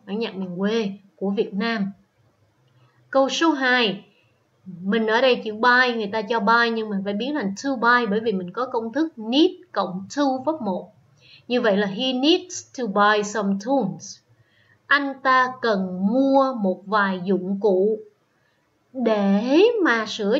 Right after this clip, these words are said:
chữa cái căn nhà của con cún à. Để sửa chữa thì cô nói đây phải dùng to. Tại vì to verb một dịch là để ha. The dog's house this weekend, để sửa chữa căn nhà của con cún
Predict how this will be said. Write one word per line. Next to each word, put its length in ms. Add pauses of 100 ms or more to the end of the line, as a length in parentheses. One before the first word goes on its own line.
chữa 520
cái 200
căn 220
nhà 300
của 120
con 160
cún 220 (100)
à. 320
Để 500 (120)
sửa 140 (100)
chữa 420
thì 140
cô 120
nói 180
đây 140
phải 140
dùng 200 (100)
to. 80 (640)
Tại 180
vì 260 (120)
to 60
verb 440
một 400
dịch 280
là 280
để 440 (120)
ha. 200 (560)
The 120
dog's 560
house 260
this 240
weekend, 460
để 160
sửa 160 (100)
chữa 240
căn 180
nhà 240
của 160
con 240
cún 320